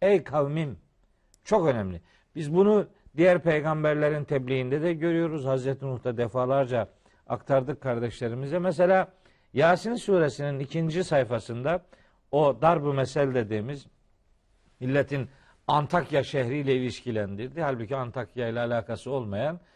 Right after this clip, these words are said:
işte bu adına Habibi Neccar denen bir zatın, e, orada adı geçmiyor, şehrin ileri gelenlerinden birinin getirip de milletine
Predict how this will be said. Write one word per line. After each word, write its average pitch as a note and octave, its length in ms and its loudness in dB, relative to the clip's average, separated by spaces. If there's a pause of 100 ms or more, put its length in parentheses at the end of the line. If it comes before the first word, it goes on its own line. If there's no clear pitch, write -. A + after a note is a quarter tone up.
(320)
işte D3 240 -6
bu C#3+ 140 2
adına C#3 380 0
Habibi C#3 380 0
Neccar C3 520 2
denen G2+ 360 -2
bir B2 100 -2
zatın, A#2+ 640 -2 (640)
e, A2+ 240 0
orada B2 460 2
adı A#2 180 -2
geçmiyor, B2+ 720 -4 (880)
şehrin B2+ 640 -2 (360)
ileri C#3+ 360 6
gelenlerinden A2 1160 0
birinin B2 540 -2
getirip C3+ 500 -2
de D3 200 0 (340)
milletine C#3 580 0